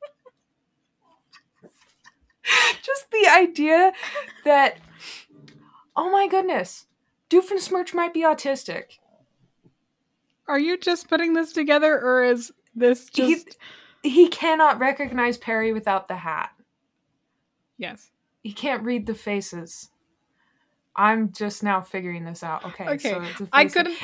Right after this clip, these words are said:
Speaker 1: Also, he has his special interests and everything, and it's, oh, he's adorable.
Speaker 2: I couldn't
Speaker 1: Anyway.
Speaker 2: tell if this was London just barely figuring something
Speaker 1: It is
Speaker 2: out,
Speaker 1: London
Speaker 2: or
Speaker 1: just
Speaker 2: London
Speaker 1: barely.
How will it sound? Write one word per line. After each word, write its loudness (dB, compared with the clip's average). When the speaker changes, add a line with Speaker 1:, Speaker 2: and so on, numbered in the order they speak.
Speaker 1:
Also, 10
he 8
has 8
his 0
special 4
interests -2
and -4
everything, -4
and -4
it's, -10
oh, -18
he's -16
adorable. -4
Speaker 2:
I 4
couldn't -4
Speaker 1:
Anyway. -4
Speaker 2:
tell 2
if -6
this -2
was -8
London -2
just -6
barely -4
figuring -8
something 2
Speaker 1:
It 2
is 0
Speaker 2:
out, -6
Speaker 1:
London 0
Speaker 2:
or 4
Speaker 1:
just 0
Speaker 2:
London 2
Speaker 1:
barely. -10